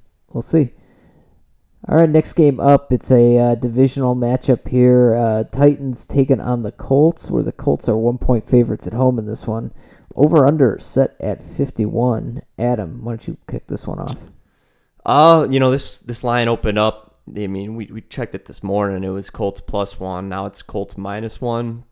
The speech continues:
Speaker 2: Don't really <laughs> understand the shift in that line, um, but I'm still gonna lean the Colts here. Um, Carson Wentz, I, I said it last week. He might be back. Like, he, he is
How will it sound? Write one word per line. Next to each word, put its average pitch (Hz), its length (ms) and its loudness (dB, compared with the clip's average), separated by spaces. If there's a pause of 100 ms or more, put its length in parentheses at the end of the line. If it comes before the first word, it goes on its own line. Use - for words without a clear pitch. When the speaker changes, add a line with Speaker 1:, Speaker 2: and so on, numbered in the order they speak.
(180)
Speaker 2:
Don't 107 220 -2
really 117 260 0
<laughs> - 20 -2
understand 110 560 -4
the 117 80 -6
shift - 460 -4
in 110 100 -4
that 107 160 -4
line, 107 460 -6
um, 98 520 -8 (300)
but 117 220 0
I'm 123 160 0
still 160 260 0
gonna 143 160 0
lean 131 160 -2
the 120 60 -4
Colts 117 320 -4
here. 117 340 -4 (600)
Um, 98 560 -8
Carson 156 420 0
Wentz, 95 280 -4
I, 104 140 -4
I 101 220 -2
said 123 200 -4
it 104 60 -2
last 101 340 -6
week. 95 340 -10 (840)
He 120 260 -8
might 226 200 0
be 92 80 -12
back. 82 300 -12 (340)
Like, 104 140 -10
he, 170 240 -8
he 160 140 -2
is 95 260 -6